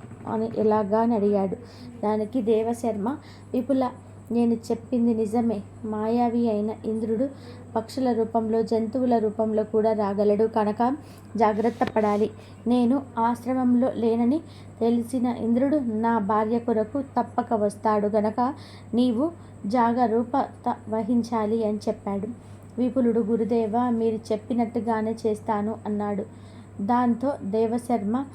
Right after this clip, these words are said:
నిశ్చితంగా యాగము చేయడానికి వెళ్ళాడు. విపులుడు జాగ్రత్తగా గురుపత్నిని కాపాలు కాస్తూ ఉన్నాడు.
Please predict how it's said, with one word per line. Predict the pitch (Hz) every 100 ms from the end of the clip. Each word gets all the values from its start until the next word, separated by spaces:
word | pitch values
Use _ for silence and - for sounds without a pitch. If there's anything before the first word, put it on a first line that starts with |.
| - - -
నిశ్చితంగా | 240 233 262 269 247 247 277 254 - -
యాగము | 202 233 226 226 247 233
చేయడానికి | 226 233 214 214 220 208 214 240
వెళ్ళాడు. | 214 208 208 202 208 - - - - 247
విపులుడు | 247 269 240
జాగ్రత్తగా | 220 233 214 202 233 - 247 226 226 -
గురుపత్నిని | 220 233 240 226 220 233 240
కాపాలు | 247 214 202 - 220 226 226
కాస్తూ | 226 202 202 226
ఉన్నాడు. | 202 196 196 202